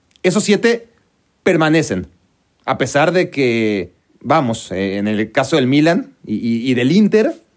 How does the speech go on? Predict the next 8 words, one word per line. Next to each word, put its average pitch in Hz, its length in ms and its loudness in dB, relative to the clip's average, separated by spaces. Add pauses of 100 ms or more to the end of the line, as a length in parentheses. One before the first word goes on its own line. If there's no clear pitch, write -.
(520)
poco, - 520 0
muy 190 260 4
poco 143 560 0
han 147 180 2
hecho 147 380 -2 (340)
en 127 140 0
los 123 120 0
últimos 139 460 -2